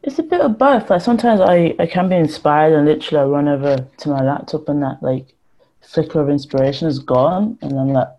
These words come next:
"Oh, okay." And then sometimes I'll just, you know, just that, not, no inspiration whatsoever, and just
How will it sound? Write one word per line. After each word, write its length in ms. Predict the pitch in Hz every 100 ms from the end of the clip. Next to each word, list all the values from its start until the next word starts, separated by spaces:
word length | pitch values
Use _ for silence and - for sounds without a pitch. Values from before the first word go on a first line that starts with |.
| -
"Oh, 240 | 139 135
okay." 320 | 135 135 127 131 _ - _ _ -
And 100 | 147
then 80 |
sometimes 520 | 143 160 165 156 151 143
I'll 100 | 143
just, 800 | 131 135 - - _ _ - _ _ _ _ _ _ _ _ _ _ _ _ - -
you 120 | 151
know, 320 | 135 127 131 _ -
just 240 | - 131 - _ _ _ 165
that, 260 | 160 135
not, 260 | 151 156 156
no 140 | 151
inspiration 500 | 156 151 139 139 151
whatsoever, 520 | 143 - 143 143 139
and 180 | 139 135
just 200 | 131 127